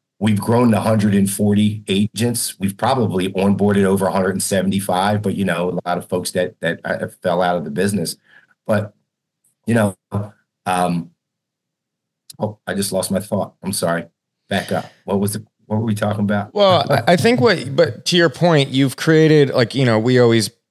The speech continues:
Speaker 2: preach our culture at Realty One Group, but you've created your own subculture within your, eh, within your market that you have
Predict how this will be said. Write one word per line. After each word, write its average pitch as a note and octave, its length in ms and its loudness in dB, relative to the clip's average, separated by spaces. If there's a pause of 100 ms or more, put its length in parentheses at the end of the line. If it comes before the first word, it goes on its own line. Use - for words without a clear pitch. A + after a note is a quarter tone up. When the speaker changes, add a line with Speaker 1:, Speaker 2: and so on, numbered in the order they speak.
(140)
Speaker 2:
preach A#2+ 320 0
our G#2 240 2 (280)
culture G#2+ 600 0 (220)
at G#2 240 0
Realty A2 280 0
One A2+ 240 4
Group, G#2 180 -4
but A2 100 0
you've A2+ 240 0
created A#2 440 4
your A2 140 4
own A2 200 4
subculture G#2 880 0
within G#2+ 460 0
your, G#2+ 580 2 (180)
eh, A2+ 300 -12
within A2+ 340 0
your G#2+ 220 4
market G#2 560 0
that - 320 -2 (800)
you B2 300 -2
have A#2+ 440 2